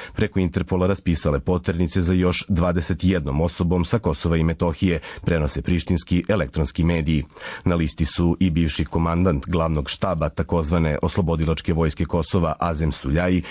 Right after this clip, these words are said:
i nekadašnji komandant jedne od operativnih zona O V K Šukri Buja.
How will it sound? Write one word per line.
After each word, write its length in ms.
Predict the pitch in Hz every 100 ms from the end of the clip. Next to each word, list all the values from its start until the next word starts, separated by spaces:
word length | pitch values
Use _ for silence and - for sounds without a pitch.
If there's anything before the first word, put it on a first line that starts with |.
| -
i 120 | - 92
nekadašnji 460 | 85 87 110 87
komandant 580 | 80 87 85 85 80 71
jedne 360 | 98 87 82 85
od 100 | 82
operativnih 580 | 80 90 80 82 80 78
zona 380 | 85 87 85 80
O 120 | 82
V 120 | 73 65
K 260 | - 95 - -
Šukri 380 | - - 69 85
Buja. 340 | 78 82 78